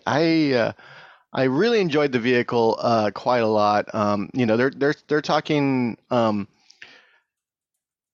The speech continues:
three hundred miles of range for the, uh, rear-wheel drive version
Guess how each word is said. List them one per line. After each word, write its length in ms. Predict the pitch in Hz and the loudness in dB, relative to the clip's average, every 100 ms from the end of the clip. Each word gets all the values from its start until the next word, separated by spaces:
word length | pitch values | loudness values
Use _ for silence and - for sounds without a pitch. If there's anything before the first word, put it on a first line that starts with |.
| _ _ _ _ _ | _ _ _ _ _
three 160 | 170 196 | -2 0
hundred 220 | 196 180 | 2 0
miles 320 | 156 151 156 | 2 2 2
of 80 | 143 | 2
range 340 | 135 135 147 - | 2 2 0 -4
for 440 | - 113 117 117 | -6 0 2 2
the, 380 | 113 110 107 104 | 0 -2 0 0
uh, 220 | 104 101 | 0 0
rear-wheel 320 | 101 131 131 | 0 0 0
drive 280 | 113 117 135 | 0 2 2
version 400 | 160 185 254 277 | 0 0 -2 -6